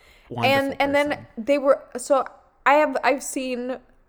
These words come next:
Speaker 2: two of the people that I love absolutely dearly the most, um,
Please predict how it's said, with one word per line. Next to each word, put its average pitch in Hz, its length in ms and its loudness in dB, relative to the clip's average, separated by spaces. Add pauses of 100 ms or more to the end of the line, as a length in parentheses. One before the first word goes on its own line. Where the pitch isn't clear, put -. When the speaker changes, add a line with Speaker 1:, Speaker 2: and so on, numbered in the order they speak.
(280)
Speaker 2:
two 277 320 -4
of 240 120 0
the 226 80 0
people 220 240 -8
that 208 100 -2
I 190 100 -2
love 196 200 -2
absolutely 196 840 -8 (220)
dearly 190 680 -8 (440)
the 202 240 -10
most, 175 640 -10 (180)
um, 160 440 -6